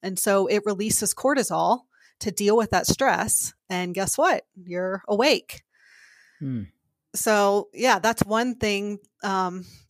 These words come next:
Speaker 1: and another thing is, has to do with the health of your gut, and especially some creatures that might be living there, <laughs> like,
Speaker 2: Mm-hmm. Yeah.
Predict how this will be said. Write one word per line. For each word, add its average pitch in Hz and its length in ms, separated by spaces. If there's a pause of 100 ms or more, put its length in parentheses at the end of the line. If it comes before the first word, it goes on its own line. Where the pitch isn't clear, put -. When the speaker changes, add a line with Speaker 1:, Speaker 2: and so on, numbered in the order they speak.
(160)
Speaker 1:
and 220 220
another 262 400
thing 240 320
is, 214 360
has 220 220
to 214 80
do 196 220
with 185 340
the 196 80
health 196 280
of 190 140
your 180 140
gut, 170 540 (800)
and 202 280
especially 208 800
some 180 540 (160)
creatures 269 580
that 262 120
might 269 180
be 277 120
living 269 240
there, 277 260 (200)
<laughs> - 180
like, 214 340
Speaker 2:
Mm-hmm. 147 580
Yeah. 117 260